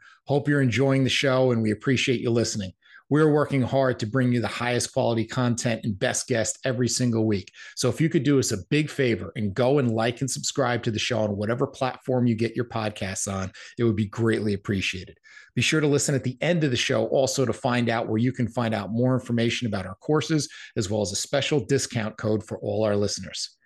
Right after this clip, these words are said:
Thanks again, and let's get back to the show. So, Mike, before you jump in, there's a couple things that you said that, that are all kinda tying together for me. So,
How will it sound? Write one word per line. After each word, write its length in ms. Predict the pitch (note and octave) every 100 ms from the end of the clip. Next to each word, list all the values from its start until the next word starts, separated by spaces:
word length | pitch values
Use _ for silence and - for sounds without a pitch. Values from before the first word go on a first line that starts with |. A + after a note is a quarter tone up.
| - - -
Thanks 240 | C#3+ C#3
again, 480 | C3 C3 C3+ E3 E3+ -
and 100 | G#2
let's 200 | G2 -
get 160 | G#2
back 240 | G#2 F#2 -
to 80 | G2+
the 80 |
show. 320 | - G2+ F2 - - - - - - - _ _ _ _ _ _ _ _ _
So, 180 | - G#2
Mike, 280 | A2 G#2 -
before 280 | G#2 A#2+ A#2+
you 120 | A2
jump 300 | A2 G#2+ A2+
in, 120 | G#2+
there's 200 | G2+ F#2
a 40 |
couple 400 | - A#2 G#2+ E2+ -
things 240 | G#2 G2+ F2+
that 120 | F2+
you 60 | F2+
said 240 | G#2+ F#2
that, 280 | E2+ F2+ F2+
that 120 | F2+
are 140 | F#2 G2
all 100 | F#2
kinda 240 | F#2+ E2+
tying 300 | - F#2 F2
together 340 | D#2+ F2+ F2+
for 180 | - E2
me. 140 | D#2 D2+
So, 340 | - E2 D#2